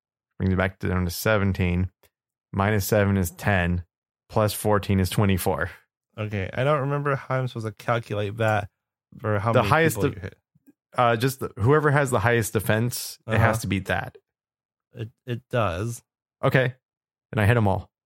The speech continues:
Speaker 2: Oh, boy. Okay. Okay. Uh, describe it. <laughs>
Speaker 1: Uh, he picks up the pool cue and he does, like, the little figure eight, you know, staff twirl.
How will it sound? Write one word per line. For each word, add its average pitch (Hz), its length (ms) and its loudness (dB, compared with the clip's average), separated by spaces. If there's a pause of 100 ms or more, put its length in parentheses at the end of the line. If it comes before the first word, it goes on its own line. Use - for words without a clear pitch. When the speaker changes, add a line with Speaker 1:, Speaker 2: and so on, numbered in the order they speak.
(240)
Speaker 2:
Oh, 165 100 0
boy. 127 460 -2 (120)
Okay. 147 500 -2 (880)
Okay. 180 440 -4 (680)
Uh, 110 380 0
describe 139 420 2
it. 117 220 0
<laughs> 101 40 -12 (1000)
Speaker 1:
Uh, 127 160 4
he 135 160 4
picks 170 260 2
up 175 120 2
the 170 60 -6
pool 151 280 2
cue 175 340 2 (260)
and 123 280 2
he 120 100 4
does, 139 260 4
like, 143 160 2
the 127 80 0
little 127 200 4
figure 123 440 2
eight, 113 400 0
you 123 120 0
know, 107 260 0 (520)
staff 113 380 2
twirl. 143 480 2